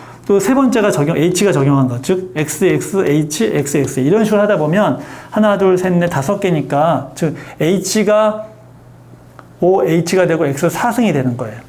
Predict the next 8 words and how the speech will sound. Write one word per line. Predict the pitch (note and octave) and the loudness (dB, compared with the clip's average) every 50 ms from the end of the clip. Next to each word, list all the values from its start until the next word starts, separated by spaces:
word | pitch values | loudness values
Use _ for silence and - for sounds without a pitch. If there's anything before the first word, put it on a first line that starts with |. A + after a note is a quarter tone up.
| - - - | -20 -14 -12
그렇죠? | - C3 - - D3 D#3+ G3+ G#3+ - - - - - - - - - - - - | -10 -10 -6 -2 -2 0 0 -2 -4 -8 -18 -20 -20 -20 -20 -20 -20 -20 -20 -12
자, | - - G3+ F#3+ | -4 -2 0 0
그럼 | - G#3 G#3 G3 | 2 2 2 4
이제 | E3+ F3+ E3+ F3+ | 4 2 2 4
요 | F#3 G#3+ G#3+ G#3+ | 2 2 2 2
다음 | - D3+ D#3 F3+ G#3+ G#3 | 0 0 2 2 2 2
거는 | A#3+ G#3+ G3+ F3 | 2 2 2 2
뭐냐면 | D#3 D#3+ D#3+ D#3 D#3+ F3+ G3+ F3 B2+ - | 2 2 2 2 2 2 2 0 0 -2